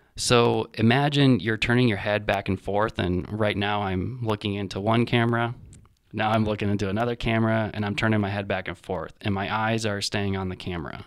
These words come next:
And if you're doing that at home, find something in front of you to look at, turn your head back and for-, forth, and keep your eyes on that object. That right there is the second or third step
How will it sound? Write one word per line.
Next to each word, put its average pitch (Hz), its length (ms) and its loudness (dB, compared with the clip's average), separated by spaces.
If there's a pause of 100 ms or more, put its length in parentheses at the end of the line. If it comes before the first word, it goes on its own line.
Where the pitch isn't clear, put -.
And 110 120 2
if 95 100 -2
you're 107 80 -2
doing 127 300 4
that 110 140 2
at 98 120 -4
home, 107 520 2 (520)
find 107 280 2
something 110 220 4
in 101 80 2
front 107 200 6
of 101 60 2
you 101 80 0
to 101 60 2
look 135 240 0
at, 131 240 0
turn 107 160 4
your 101 100 2
head 101 160 -4
back 98 220 0
and 95 100 -4
for-, 107 300 -2
forth, 104 340 -2
and 101 120 0
keep 98 200 -6
your 98 140 0
eyes 98 240 0
on 98 160 2
that 90 180 -4
object. 92 520 -6 (1040)
That 117 280 6
right 127 220 2
there 113 440 2
is 107 880 2 (300)
the 104 400 0
second 127 480 4
or 104 140 4
third 107 460 0
step 90 440 0